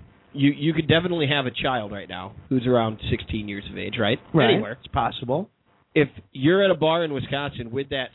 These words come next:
Speaker 1: sixteen-year-old child, do you know that he can have a beer with you?
Speaker 2: This
Speaker 1: A,
Speaker 2: is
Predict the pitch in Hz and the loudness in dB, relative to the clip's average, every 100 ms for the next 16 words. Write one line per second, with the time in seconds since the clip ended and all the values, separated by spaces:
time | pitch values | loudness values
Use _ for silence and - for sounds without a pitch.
0 | - 143 - 143 139 135 120 - 120 131 | -12 -12 -10 -8 -4 -4 -4 -4 -4 -4
1 | 160 _ _ _ _ _ _ _ 120 160 | -8 _ _ _ _ _ _ _ -2 4
2 | 160 151 143 147 139 131 127 127 151 160 | 4 4 2 0 0 0 0 0 0 -2
3 | 185 - - _ _ _ _ _ _ _ | -4 -8 -14 _ _ _ _ _ _ _
4 | _ _ - 180 262 | _ _ -2 2 2